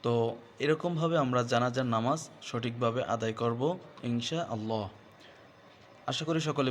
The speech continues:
বুঝতে পেরেছেন। যদি ভালো লাগে কমেন্ট করে জানাবেন। যদি কোথাও বুঝতে সমস্যা হয়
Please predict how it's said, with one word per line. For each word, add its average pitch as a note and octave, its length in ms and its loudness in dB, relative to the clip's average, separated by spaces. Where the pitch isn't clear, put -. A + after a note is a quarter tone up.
বুঝতে C3+ 260 -2
পেরেছেন। D3+ 440 0
যদি C3+ 300 2
ভালো B2 280 0
লাগে D3+ 220 2
কমেন্ট B2+ 320 0
করে B2+ 140 0
জানাবেন। C3 580 0
যদি C#3 180 0
কোথাও D3+ 320 -2
বুঝতে C#3 280 -4
সমস্যা C#3+ 360 -2
হয় D3 120 0